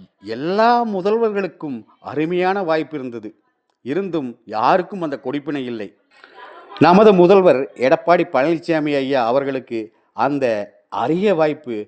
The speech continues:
எப்படி அமைந்தது என்று எங்களுக்கு தெரியவில்லை. ஒருவேளை எடப்பாடி பழனிசாமி ஐயா கடவுளால் அனுப்பப்பட்ட இறைதூதராக இருக்குமோ?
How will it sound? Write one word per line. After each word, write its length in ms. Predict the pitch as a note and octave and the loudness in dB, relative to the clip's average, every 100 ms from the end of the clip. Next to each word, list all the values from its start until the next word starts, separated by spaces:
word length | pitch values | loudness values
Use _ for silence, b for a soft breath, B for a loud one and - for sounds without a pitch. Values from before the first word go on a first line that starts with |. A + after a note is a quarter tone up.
| _ | _
எப்படி 400 | A#2 C3+ - G#3+ | -12 -12 -6 -2
அமைந்தது 440 | F3 E3+ D#3+ D3 D3+ | -2 -4 -6 -6 -8
என்று 300 | C3+ E3+ - | -8 -10 -10
எங்களுக்கு 360 | A#2 C3 A#2+ G#2+ | -10 -10 -12 -10
தெரியவில்லை. 600 | B2 C#3 C3+ A2+ G#2 _ _ _ | -8 -6 -6 -8 -12 _ _ _
ஒருவேளை 800 | - D3+ A#3 A3 F#3+ C#3 F#3 - - | 6 8 8 8 8 6 2 -4 -6
எடப்பாடி 500 | B2+ F#3 G#3 G#3+ G3+ | -2 0 2 0 0
பழனிசாமி 720 | D3+ D#3 G#3 - G3 F#3 F#3 E3+ | -2 -2 -2 -4 -2 -2 -2 -4
ஐயா 560 | D3+ E3+ A#2 C#3 D3+ _ _ | -2 -4 -4 -6 -12 _ _
கடவுளால் 540 | C3 C#3 G3 G3+ G#3 | -6 -2 -2 -2 -4
அனுப்பப்பட்ட 800 | D3+ D#3+ F#3 C#3+ - D#3+ A#2+ D3 C#3+ | -4 -6 -4 -6 -6 -6 -4 -6 -6
இறைதூதராக 760 | B2+ F3 F#3 G3+ G3 G3 F#3+ | -6 -6 -6 -6 -4 -4 -4
இருக்குமோ? 600 | E3 D#3+ E3 E3+ E3+ F#2+ | -2 -4 -6 -8 -8 -8